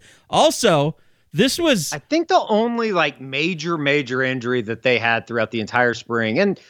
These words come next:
Speaker 2: obviously, like, an Andrew Raym, he missed a lot of spring with an injury, but,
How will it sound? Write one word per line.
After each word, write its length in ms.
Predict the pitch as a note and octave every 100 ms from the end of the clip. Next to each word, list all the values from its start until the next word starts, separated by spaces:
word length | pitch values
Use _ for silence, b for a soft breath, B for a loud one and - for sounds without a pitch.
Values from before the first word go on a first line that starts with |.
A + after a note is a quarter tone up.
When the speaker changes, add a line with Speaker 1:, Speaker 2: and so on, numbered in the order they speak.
| b b
Speaker 2:
obviously, 360 | F#3 F3 E3 D#3
like, 180 | C3
an 100 | D3 C#3+
Andrew 280 | E3 D3+
Raym, 260 | B2+ B2+ G#2+
he 120 | C3
missed 220 | B2+ A#2+
a 40 | B2+
lot 200 | A2+ F#2+
of 60 |
spring 360 | - F#2+ F2 F#2
with 160 | F#2+ G2
an 160 | F2+
injury, 340 | F2+ F2 F2 F#2+
but, 380 | D3+ C#3 B2+